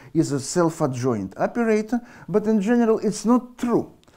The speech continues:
that the sum of two unbounded self-adjoint operators is self-adjoint. It's could, there could be mo-, some problems. But in this case,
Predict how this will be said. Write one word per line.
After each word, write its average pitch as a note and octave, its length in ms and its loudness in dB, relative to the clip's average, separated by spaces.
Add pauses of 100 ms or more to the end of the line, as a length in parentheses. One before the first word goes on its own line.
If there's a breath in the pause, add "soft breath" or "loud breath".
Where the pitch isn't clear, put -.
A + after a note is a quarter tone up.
(140 soft breath)
that D3 240 -2
the E3 80 0
sum D#3+ 400 0
of - 220 -8
two - 200 -2
unbounded C3 640 0
self-adjoint B2+ 840 -8
operators D3+ 640 -6
is C#3+ 180 -8
self-adjoint. D#3 920 -6 (220 loud breath)
It's F3+ 380 -6 (220 loud breath)
could, D#3+ 340 -6
there D3 160 0
could E3 260 -4
be D#3+ 100 -4 (320 loud breath)
mo-, - 260 -6 (920 loud breath)
some - 240 -8
problems. A#2+ 460 -2
But D3 160 -4
in G3 140 4
this D#4 200 4
case, A#3 320 2